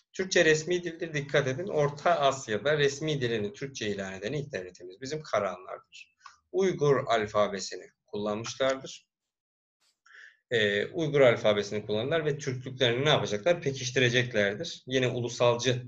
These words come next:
davranışını görmüş olduk. Türk İslam medeniyetinin temelini atmışlar. İslamiyet'i yayacaklar.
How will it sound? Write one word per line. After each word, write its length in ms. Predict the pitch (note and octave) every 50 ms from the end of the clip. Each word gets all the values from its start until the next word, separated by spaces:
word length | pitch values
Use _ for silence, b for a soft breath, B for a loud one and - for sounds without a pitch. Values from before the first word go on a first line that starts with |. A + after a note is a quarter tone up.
| - - - - -
davranışını 520 | G#2+ G#2 G2+ G2 F#2+ G2 G2 - - C#3 C3+
görmüş 380 | A#2 A2+ G#2+ A2+ B2+ B2+ B2
olduk. 320 | C#3 C3+ C3+ D3+ D#3 - _ _ _ _ _ B B B B B B B B B
Türk 200 | - F3+ F3 -
İslam 320 | F#3+ F#3 - G3+ F#3+ F#3+ F#3
medeniyetinin 720 | F3+ E3+ E3 E3 D#3+ D#3 D#3 D#3 D3+ C#3+ B2+ A#2+ A2 G#2
temelini 380 | A#2 G#2 G2 G2+ G2 G2+ G#2+ B2+
atmışlar. 600 | C3+ C#3 C#3 - D#3 D3+ - - - E3 F3 F3 - - _ _ _ _ _ _ _ _ _ _ _ _ _ _ _ -
İslamiyet'i 460 | - - G2+ G2 G2 F#2+ F#2+ - B2+
yayacaklar. 640 | B2+ B2+ B2+ B2 C#3 C#3 - - C#3+ D3 D3+ -